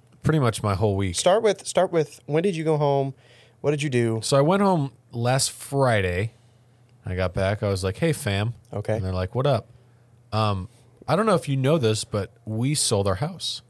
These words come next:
Speaker 2: What?
Speaker 1: And we are moving. And
Speaker 2: I
Speaker 1: so by, by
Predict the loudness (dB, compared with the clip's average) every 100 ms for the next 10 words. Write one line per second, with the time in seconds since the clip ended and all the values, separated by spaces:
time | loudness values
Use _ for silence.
0 | _ 0 0 -2 _ _ _ -20 _ -8
1 | -4 0 2 2 2 0 -2 -4 -10 -20
2 | _ _ _ _ -14 -4 0 0 0 -6
3 | -16 -4 -2 -2 -6 -14 -4 0 0 -2